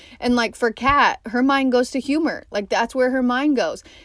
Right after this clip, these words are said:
And so I want you to think about that. Like, when you, when you're in the shower and you don't have kids tugging on you and you don't have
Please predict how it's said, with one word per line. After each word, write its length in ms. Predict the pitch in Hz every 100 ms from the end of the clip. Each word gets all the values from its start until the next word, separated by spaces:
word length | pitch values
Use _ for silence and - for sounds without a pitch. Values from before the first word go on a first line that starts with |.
| -
And 120 | 254
so 80 | 269
I 60 |
want 240 | 269 294 320
you 80 | 403
to 120 | 370
think 220 | 262 240
about 300 | 226 202 214
that. 240 | 214 202
Like, 160 | - 214
when 220 | 226 220
you, 360 | 214 269 330 311
when 240 | 220 233 240
you're 160 | 339
in 100 | 349
the 80 | 269
shower 520 | - 214 190 170 -
and 220 | - 220
you 60 | 226
don't 220 | 262 247
have 180 | 247 220
kids 420 | - 226 202 190
tugging 380 | - 190 190 180
on 140 | 175
you 140 | 180 180
and 100 | 185
you 60 |
don't 260 | 190 220 -
have 320 | 220 208 196